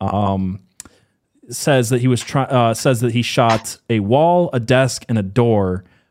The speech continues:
but some sources say a computer. Um, so I, I find this interesting 'cause this makes me think of the Alex Jones thing. It makes me think of the, as soon as, as soon as anybody harasses someone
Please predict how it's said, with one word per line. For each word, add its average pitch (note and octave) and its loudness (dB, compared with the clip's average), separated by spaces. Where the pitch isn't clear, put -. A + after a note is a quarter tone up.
but A#2+ -2
some F#3 0
sources G3 0
say D#3 0
a B2 4
computer. - -6
Um, G#2+ 2
so D#3 -2
I, F3 2
I - 2
find A#3 2
this A3+ 0
interesting G#3+ -2
'cause D#3+ -4
this F#3 -2
makes F3 0
me F3+ 0
think D#3 -2
of D3+ -2
the D3 2
Alex D3 0
Jones G3 -2
thing. F#2+ -6
It G2 -6
makes A2 -4
me B2+ -4
think B2 -4
of A2+ -2
the, G#2+ 0
as A#2 -2
soon D#3+ 0
as, - -2
as C3 0
soon E3 -2
as D3 0
anybody D3 0
harasses C3 0
someone B2+ 0